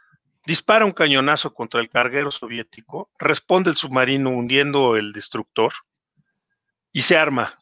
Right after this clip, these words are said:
se arma la gorda. Ahí se acaba el mundo, en ese momento. Entonces, son momentos que casi, casi transmite Walter Cronkite en vivo. Este, en ese mo-, en ese momento, bueno,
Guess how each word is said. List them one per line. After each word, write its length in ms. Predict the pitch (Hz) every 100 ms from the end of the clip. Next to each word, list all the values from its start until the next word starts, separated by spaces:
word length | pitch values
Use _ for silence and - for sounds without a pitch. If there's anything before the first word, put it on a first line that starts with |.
| _ _ _
se 180 | - 185
arma 220 | 180 165
la 120 | 139
gorda. 300 | 117 120 135 -
Ahí 340 | 170 240 226 _ _ -
se 200 | - 156
acaba 320 | - 190 160
el 100 | 127
mundo, 220 | 101 - - _
en 140 | 139 139
ese 180 | 139 127
momento. 480 | 107 101 90 - - _ - -
Entonces, 320 | - 160 180 269
son 220 | 214 208
momentos 680 | 202 175 180 160 180 180 -
que 260 | - 123 - _ - 135
casi, 280 | - 180 175
casi 500 | - 156 160 175 -
transmite 460 | - 139 135 160 170
Walter 480 | 135 143 151 156 -
Cronkite 520 | 147 143 127 139 135 -
en 180 | 127 123
vivo. 440 | 127 131 110 - _ _ _ _ _ _ _ _ _
Este, 680 | - 131 117 - 131 127 123 113 - - - 185 - 160 -
en 140 | 156
ese 180 | 190 214
mo-, 160 | 180 -
en 140 | 143
ese 160 | 170 202
momento, 480 | 165 170 160 190
bueno, 460 | 180 160 151 139 -